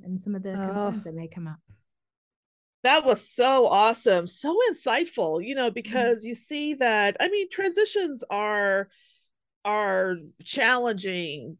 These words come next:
Speaker 2: mentally, you know, for, for people, because anytime you go from something that's familiar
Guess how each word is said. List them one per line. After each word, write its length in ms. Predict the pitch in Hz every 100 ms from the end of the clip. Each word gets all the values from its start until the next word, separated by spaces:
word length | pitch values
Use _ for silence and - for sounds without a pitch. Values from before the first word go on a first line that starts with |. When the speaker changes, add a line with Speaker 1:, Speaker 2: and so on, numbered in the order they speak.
| -
Speaker 2:
mentally, 800 | 185 208 226 - 208 139 98 -
you 140 | 220
know, 420 | 208 175 170 160 165
for, 360 | - 185 165
for 160 | 170 185
people, 320 | 220 190 180
because 420 | 175 175 214 185
anytime 520 | - 254 277 240 208 185
you 80 | 185
go 160 | 185
from 160 | 180 180
something 380 | 214 185 190 170
that's 180 | 170
familiar 760 | - 185 190 190 175 170 160 165